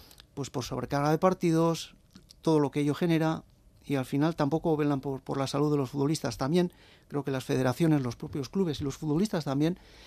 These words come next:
ahí tienen una responsabilidad. Lo que pasa que es una cadena de arriba abajo, desde la fifa hasta el, el club más, más modesto, todo tipo de intereses,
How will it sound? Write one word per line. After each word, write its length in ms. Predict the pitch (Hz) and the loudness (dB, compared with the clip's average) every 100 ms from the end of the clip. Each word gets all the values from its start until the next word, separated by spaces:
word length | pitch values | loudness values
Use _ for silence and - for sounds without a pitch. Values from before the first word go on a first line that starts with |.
| - - - - | -20 -20 -20 -8
ahí 160 | 120 139 | -6 -2
tienen 240 | 160 175 | 2 2
una 140 | 190 | 2
responsabilidad. 600 | 156 131 127 123 123 139 | 2 -2 -4 -2 -2 0
Lo 80 | 123 | 0
que 160 | 127 127 | -2 -6
pasa 320 | - 143 151 | -4 -4 -2
que 80 | 151 | -4
es 80 | - | -2
una 160 | 165 151 | 0 0
cadena 360 | 127 139 170 | 0 0 0
de 80 | 147 | 0
arriba 220 | 123 135 | 0 0
abajo, 300 | 143 165 185 | 0 2 2
desde 200 | 156 131 | 0 2
la 140 | 139 131 | 0 0
fifa 380 | 175 - 127 - _ - - - - | 0 -2 -4 -6 _ -20 -20 -20 -12
hasta 320 | - 135 - | -6 -4 -2
el, 320 | 131 131 131 - | -2 0 -2 -2
el 140 | 143 | -4
club 160 | 139 165 | 0 2
más, 180 | 170 160 | 2 2
más 320 | 180 165 160 | 0 2 4
modesto, 520 | 170 170 170 190 185 - - - - - _ - - - | 4 4 2 0 -2 -4 -16 -20 -20 -20 _ -20 -20 -12
todo 160 | 135 147 | -6 -4
tipo 220 | 151 147 | -2 -2
de 80 | 139 | -2
intereses, 600 | 131 139 156 165 160 - | 0 2 2 2 -2 -4